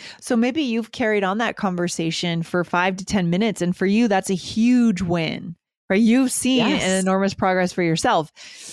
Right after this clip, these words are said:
Speaker 1: If I could carry on a conversation in Arabic for five or ten minutes, I would be, drop the mic.
Speaker 2: Thrilled.
Speaker 1: I'd be done. I'd be
Speaker 2: <laughs>
Speaker 1: like, "I don't need to continue. I just went blank and it's okay. I'm gonna end this and go to bed <laughs> because
Speaker 2: Yes,
Speaker 1: I'm exhausted."
Speaker 2: exactly.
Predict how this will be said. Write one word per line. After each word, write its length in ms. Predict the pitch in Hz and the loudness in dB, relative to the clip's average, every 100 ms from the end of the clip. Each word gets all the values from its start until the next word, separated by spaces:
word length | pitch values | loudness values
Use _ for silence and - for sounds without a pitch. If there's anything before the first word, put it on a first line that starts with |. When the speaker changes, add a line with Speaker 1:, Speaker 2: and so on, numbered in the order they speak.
| - - - | -16 -14 -6
Speaker 1:
If 140 | 190 | -2
I 80 | 294 | 0
could 180 | 392 240 | 0 2
carry 240 | 240 214 | 2 2
on 160 | 196 185 | 2 2
a 80 | |
conversation 540 | 185 185 185 208 196 185 | 0 2 2 0 0 0
in 100 | 175 | 0
Arabic 380 | 165 196 165 - | 0 2 0 -2
for 120 | 165 | -4
five 220 | 175 170 | 0 0
or 80 | 165 | 0
ten 180 | 190 165 | 0 0
minutes, 280 | 165 156 | 0 -2
I 160 | - 165 | -2 0
would 200 | 165 165 | 2 2
be, 320 | 165 156 147 - _ _ _ _ - | 0 0 -2 -8 _ _ _ _ -6
drop 200 | 185 180 | -4 -2
the 60 | 208 | -2
mic. 100 | 330 | 0
Speaker 2:
Thrilled. 280 | 269 185 185 | 2 2 2
Speaker 1:
I'd 100 | 185 | 0
be 120 | 208 | 0
done. 320 | 202 190 175 | 2 2 0
I'd 160 | 170 226 | 0 2
be 80 | |
Speaker 2:
<laughs> 140 | - 302 | 4 4
Speaker 1:
like, 200 | 277 220 - | 2 2 0
"I 100 | 247 | 0
don't 120 | 311 | 2
need 120 | 320 | 0
to 80 | 320 | -2
continue. 360 | 277 269 262 196 | -2 0 0 0
I 160 | 175 | 0
just 180 | 202 214 | 0 0
went 160 | 233 208 | -2 0
blank 280 | 202 208 226 | 0 0 0
and 140 | 180 | -2
it's 140 | 165 165 | -2 -2
okay. 360 | 170 202 165 165 | 0 0 0 0
I'm 100 | 180 | 0
gonna 140 | 180 | 0
end 240 | 175 196 208 | 0 0 0
this 240 | 240 285 - - 285 - | 0 -2 -8 -14 -10 -4
and 320 | 185 185 175 | -2 -2 0
go 140 | 202 214 | 2 4
to 80 | |
bed 220 | 208 170 190 | 2 0 0
<laughs> 200 | - - | -2 -4
because 460 | 311 403 - 285 | -2 0 2 0
Speaker 2:
Yes, 160 | 226 226 | 2 2
Speaker 1:
I'm 80 | 220 | 2
exhausted." 500 | 226 240 185 202 175 | 2 2 2 2 -2
Speaker 2:
exactly. 460 | - - - - - | -4 -6 -4 -2 0